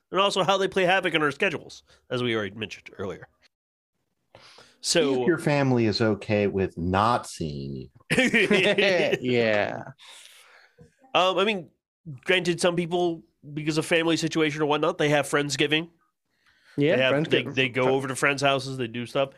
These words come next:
Speaker 1: Maybe they game there. Some people love to take the time off to just game, like, over in a course of a very long weekend.
Speaker 2: Just say, "Fuck it," you know?
Speaker 1: Yep.
Speaker 3: Just fuck
Speaker 2: Go
Speaker 3: it.
Speaker 2: nuts.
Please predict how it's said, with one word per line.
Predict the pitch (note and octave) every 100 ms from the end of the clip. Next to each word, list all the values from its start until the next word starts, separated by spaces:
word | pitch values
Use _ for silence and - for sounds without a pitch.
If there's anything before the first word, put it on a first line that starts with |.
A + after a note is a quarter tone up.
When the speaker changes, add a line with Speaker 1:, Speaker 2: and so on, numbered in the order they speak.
| -
Speaker 1:
Maybe | A2+ B2
they | B2+
game | B2+ C3+ C3
there. | B2+ C#3 D#3+ - -
Some | - C#3+
people | D3 D#3+ D#3+ C3+
love | C#3+ D#3 C3+
to | C#3+
take | D#3 -
the | D3
time | C#3+ C#3
off | C#3 D3 -
to | C#3+
just | C3 C#3 A2+
game, | C3+ D#3 G#2+ F#2 _ _ _ -
like, | G#2+ G#2+ - _ _ _ _ _ _ _ _ _
over | C3+ C3+ C3+ C#3+
in |
a | B2
course | - C#3 C3+
of |
a | B2
very | B2 C3 C3+
long | B2+ C3+
weekend. | C3 A#2+ G2+
Speaker 2:
Just | C#3 -
say, | B2+
"Fuck | A2 - - D#3 -
it," | C#2+ - _
you | F2
know? | G#2 B2
Speaker 1:
Yep. | C3 F#3
Speaker 3:
Just | - - -
fuck | -
Speaker 2:
Go | B2
Speaker 3:
it. |
Speaker 2:
nuts. | A#2 G#2+ B2+ C#3 - - - -